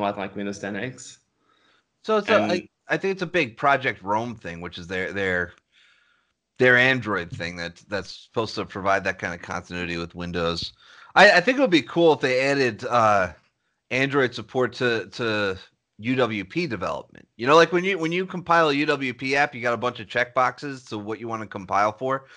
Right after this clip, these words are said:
Speaker 2: And there's, like, X eighty-six, X sixty-four, arm, arm sixty-four. Like, they could just add an Android box and, and compile your app for Android devices. You know?
Speaker 1: I mean, dot net, dot net five is going to, uh, from,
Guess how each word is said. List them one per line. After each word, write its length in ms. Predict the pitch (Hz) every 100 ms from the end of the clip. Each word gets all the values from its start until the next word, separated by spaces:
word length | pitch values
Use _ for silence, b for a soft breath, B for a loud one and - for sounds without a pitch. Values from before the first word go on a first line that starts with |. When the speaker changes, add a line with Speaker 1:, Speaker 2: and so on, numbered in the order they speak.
| B B
Speaker 2:
And 80 | 117
there's, 100 | 123
like, 160 | 123 113
X 260 | 135 -
eighty-six, 540 | 139 127 113 131 120 107
X 240 | 123 -
sixty-four, 720 | 131 117 120 113 117 117 117
arm, 340 | 107 113 113 101
arm 220 | 110 107
sixty-four. 720 | 117 110 110 101 113 107 95 B B B
Like, 180 | 131 127
they 100 | 170
could 140 | 269
just 160 | 240 165
add 240 | 151 160
an 80 | 147
Android 480 | 139 147 135 120 95
box 380 | 120 156 - 110
and, 200 | 101 92
and 180 | 101 104
compile 360 | 98 107 113
your 160 | 110 113
app 160 | 117
for 120 | 117 110
Android 340 | 156 156 90
devices. 640 | 90 85 85 - - - - b b b b b b b
You 140 | 104 95
know? 160 | 90 101
Speaker 1:
I 80 |
mean, 400 | 131 147 143 - - 127
dot 240 | 135 185
net, 260 | 190 151 123
dot 280 | 131 180 151
net 180 | 117 -
five 380 | - 113 151
is 100 | 120
going 380 | 95 107 110 - -
to, 420 | 104 101 101 - -
uh, 120 | 104
from, 760 | 95 - 117 110 107 104 92